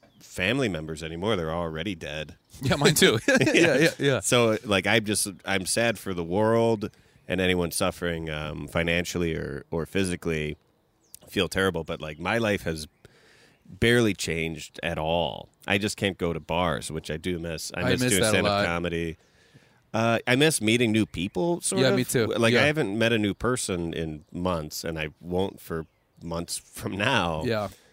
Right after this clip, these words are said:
Speaker 1: So this is my outlet to the world, is doing podcasts like this with you, which has been a lot of fun, and I appreciate people listening.
Speaker 2: Are you wearing the mask outside when you're,
Speaker 1: Yeah.
Speaker 2: when you're shopping? Are you,
Speaker 1: Mm-hmm.
Speaker 2: was that weird when you f-, I, I, I haven't. I, I know that's probably not the best thing, but
Speaker 1: Well,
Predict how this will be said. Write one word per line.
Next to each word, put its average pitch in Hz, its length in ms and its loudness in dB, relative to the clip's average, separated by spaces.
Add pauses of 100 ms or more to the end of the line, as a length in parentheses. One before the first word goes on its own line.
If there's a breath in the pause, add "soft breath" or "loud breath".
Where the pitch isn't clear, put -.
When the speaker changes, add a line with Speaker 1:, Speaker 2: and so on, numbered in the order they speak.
(160)
Speaker 1:
So - 160 0
this 101 280 -2
is 87 120 -8
my 90 240 0
outlet 90 320 -2
to 85 80 -6
the 82 80 -2
world, 87 220 -2
is 73 100 -10
doing 78 220 -6
podcasts 78 460 -6
like 73 220 -12
this 87 200 -6
with 78 140 -10
you, 98 160 -6
which 82 160 -8
has 87 140 -10
been 104 120 -2
a 98 60 -2
lot 107 160 0
of 98 60 -4
fun, 87 260 -2
and 82 100 -4
I 80 40 -2
appreciate 87 440 -6
people - 220 -10
listening. - 400 -8
Speaker 2:
Are 143 40 2
you 135 140 0
wearing 123 440 0
the 110 100 2
mask 107 320 -2
outside 156 440 -2
when 110 200 -6
you're, 98 160 -4
Speaker 1:
Yeah. 110 120 8
Speaker 2:
when 104 80 -4
you're 101 200 -2
shopping? 104 400 -4
Are 117 100 2
you, 117 100 2
Speaker 1:
Mm-hmm. 151 60 0
Speaker 2:
was 117 100 -2
that 117 200 2
weird 110 280 0
when 120 120 -4
you 120 60 -2
f-, - 120 -12
I, 127 180 4
I, 120 360 2
I - 20 0
haven't. 104 480 0 (100)
I, 101 160 -4
I 104 160 -2
know 113 120 0
that's 104 160 -2
probably 104 240 -2
not 95 180 -6
the - 100 -12
best 90 280 -4
thing, 90 180 -8
but 110 60 -8
Speaker 1:
Well, 131 260 2